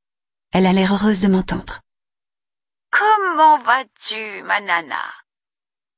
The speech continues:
Je vais bien, Mémé. Désolée de ne pas t'avoir appelée de la semaine, les journées sont chargées ici. » Comme à chaque fois que je lui téléphone,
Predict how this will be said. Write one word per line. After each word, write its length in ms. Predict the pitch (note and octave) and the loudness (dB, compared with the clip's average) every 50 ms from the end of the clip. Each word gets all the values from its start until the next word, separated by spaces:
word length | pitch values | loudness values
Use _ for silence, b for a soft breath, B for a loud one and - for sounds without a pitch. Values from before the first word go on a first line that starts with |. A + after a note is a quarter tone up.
| _ _ _ - | _ _ _ -4
Je 100 | - - | 0 2
vais 160 | B3+ B3 C4+ | 6 6 6
bien, 380 | A#3 G#3+ B3+ A#3 A#3 A#3+ B3+ C4 | 6 6 6 6 6 6 6 6
Mémé. 500 | B3 A3+ G#3 G3 F#3 F#3 F3+ F3+ F3+ E3+ B B B B | 4 4 4 2 2 2 2 0 -2 -6 B B B B
Désolée 480 | B B3 A3+ B3 A3+ B3 B3 B3+ B3+ B3 | B 2 2 4 6 6 4 6 4 4
de 80 | A3 B3 | 4 4
ne 80 | A#3+ | 4
pas 160 | - - A#3 | 4 2 0
t'avoir 300 | - A3+ G#3+ G#3 A3 G#3 | 2 2 2 2 4 2
appelée 240 | A3 F#3 - G#3+ G#3+ | 2 0 2 0 0
de 80 | G3 G#3 | 2 0
la 100 | F#3 F#3+ | 0 0
semaine, 380 | - - G#3+ A3 A#3 A3 G3+ | 0 0 2 2 2 2 2
les 140 | G3 A3 A#3+ | 2 0 0
journées 340 | A3 C4 C4+ C4+ C4 C4+ C4+ | 2 4 4 4 4 4 4
sont 140 | - C4 B3 | 2 2 2
chargées 420 | - - C4+ B3+ A3 G3+ A3 A#3 | 2 2 2 0 0 -2 -2 -2
ici. » 460 | G3+ D#3+ D#3 - - - D3+ - - _ _ _ _ _ _ _ _ _ _ _ _ _ _ _ _ _ _ _ - | -2 -2 -4 -6 -8 -8 -8 -12 -14 _ _ _ _ _ _ _ _ _ _ _ _ _ _ _ _ _ _ _ -2
Comme 180 | - G3 F#3 | 0 0 2
à 60 | F#3 | 2
chaque 280 | F3 - - A3+ G#3 - | 0 0 -2 -2 -4 -4
fois 240 | - - - A#3+ A3 | -6 -2 0 0 0
que 160 | - - F3 | 0 -2 -2
je 100 | D#3+ F#3 | 0 0
lui 160 | F3 F3+ E3 | 0 -2 -4
téléphone, 600 | - - D#3+ D#3+ D#3+ - - - F#3+ G3+ G#3 F3+ | -2 -4 -4 -4 -4 -6 -4 -2 0 0 0 -2